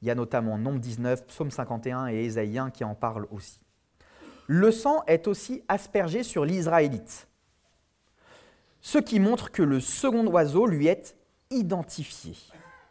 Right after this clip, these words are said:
Il est relâché au moment de la déclaration de pureté, ce qui symbolise la liberté retrouvée par l'Israélite.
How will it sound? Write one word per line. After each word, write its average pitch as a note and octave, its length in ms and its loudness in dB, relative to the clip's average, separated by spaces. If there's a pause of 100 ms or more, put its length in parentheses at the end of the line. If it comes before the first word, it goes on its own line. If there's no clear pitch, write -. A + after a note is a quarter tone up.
(480)
Il G3+ 180 4
est D3 80 10
relâché E3+ 880 6
au F3+ 100 8
moment G#3+ 320 4
de F3+ 80 2
la D3 140 6
déclaration F#3+ 680 0
de F3 60 -6
pureté, B2 560 -8 (480)
ce - 160 -6
qui A3 220 0
symbolise F3 1000 0 (300)
la B2+ 220 4
liberté D#3+ 760 2
retrouvée B2+ 760 -4 (560)
par C3 180 -6
l'Israélite. A2+ 840 -8